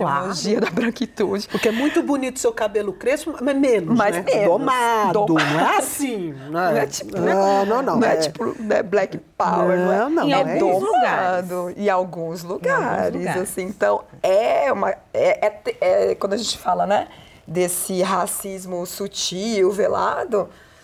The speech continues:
Speaker 1: tá aí.
Speaker 3: E esse aumento do produto para negros, pessoas negras, reforça a identidade da autoestima. E pra contar um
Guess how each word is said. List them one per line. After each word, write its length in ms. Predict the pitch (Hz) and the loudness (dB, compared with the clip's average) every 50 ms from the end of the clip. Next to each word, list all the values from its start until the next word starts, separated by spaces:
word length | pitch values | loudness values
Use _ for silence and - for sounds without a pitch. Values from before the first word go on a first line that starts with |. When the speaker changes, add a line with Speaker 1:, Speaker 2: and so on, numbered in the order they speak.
| - _ _ _ _ _ | -20 _ _ _ _ _
Speaker 1:
tá 180 | - 170 160 | 0 2 2
aí. 480 | - 480 440 523 403 277 - 349 370 427 - - - - - _ | 2 2 0 -2 -4 -6 -2 -2 -2 -2 -2 -6 -14 -20 -10 _
Speaker 3:
E 120 | 240 262 294 | -2 0 0
esse 240 | 349 403 392 - 359 | 0 0 0 0 0
aumento 520 | 285 247 240 233 240 262 294 311 277 262 | 0 2 2 2 2 2 0 0 0 -2
do 100 | 208 - | -2 -2
produto 460 | - - 208 208 185 202 214 208 - - | -2 -2 -2 0 0 -2 -2 -4 -6 -6
para 260 | - 190 175 170 170 | -4 -2 -2 -2 -2
negros, 720 | 175 196 202 226 233 226 190 170 170 160 151 - - - - _ | -2 -2 -2 -2 -2 -2 -2 -4 -4 -4 -6 -8 -10 -16 -12 _
pessoas 580 | - 180 175 - - 202 208 226 214 180 165 147 | -6 -4 -4 -2 0 0 2 4 4 2 2 0
negras, 420 | 151 170 185 202 202 175 165 165 160 | 0 0 0 0 0 0 0 0 0
reforça 680 | 185 208 208 - - - 285 247 247 254 277 269 - 294 | -2 -4 -4 -6 -2 0 2 2 2 2 0 -2 -2 -2
a 40 | 285 | -2
identidade 840 | 302 233 294 302 285 - 269 254 262 262 262 269 302 320 277 320 339 | -2 -2 -4 -4 -4 -6 -6 -2 -2 0 0 0 0 -2 -4 -4 -4
da 80 | 285 339 | -2 -2
autoestima. 640 | 311 - - - - - 359 311 226 170 156 - - _ - - - - - - _ _ - - - _ _ _ | -2 -2 -6 -8 -4 -2 0 0 0 0 -2 -8 -14 _ -20 -20 -20 -20 -20 -20 _ _ -20 -20 -20 _ _ _
E 80 | 269 294 | -8 -6
pra 220 | - - 403 415 | -2 0 -2 0
contar 340 | 415 453 466 403 - 539 480 453 | 0 -2 -6 -2 -2 0 0 0
um 120 | 440 415 | -2 -4